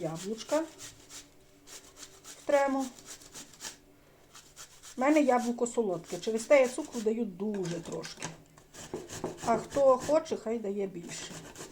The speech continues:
Так, так, тру на свою стареньку, бо мені так нею зручно втерти. Я ту нову не дуже люблю, вона мені незручна. Ось.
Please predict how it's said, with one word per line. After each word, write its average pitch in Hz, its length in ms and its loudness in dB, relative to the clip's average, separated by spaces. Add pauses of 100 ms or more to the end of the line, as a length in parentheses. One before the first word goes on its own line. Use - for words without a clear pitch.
(2500)
Так, 220 240 6
так, 196 180 4
тру 277 280 -4
на 240 120 4
свою 233 320 2
стареньку, 175 520 2
бо 180 100 -2
мені 233 200 4
так 190 220 -2
нею 196 260 0
зручно 190 480 -4
втерти. 160 300 -4 (2000)
Я 294 140 8
ту 269 160 -2
нову 269 280 2
не 233 100 4
дуже 208 280 0
люблю, 165 380 -2
вона 247 220 2
мені 202 340 0
незручна. 233 640 0 (1400)
Ось. 190 380 -8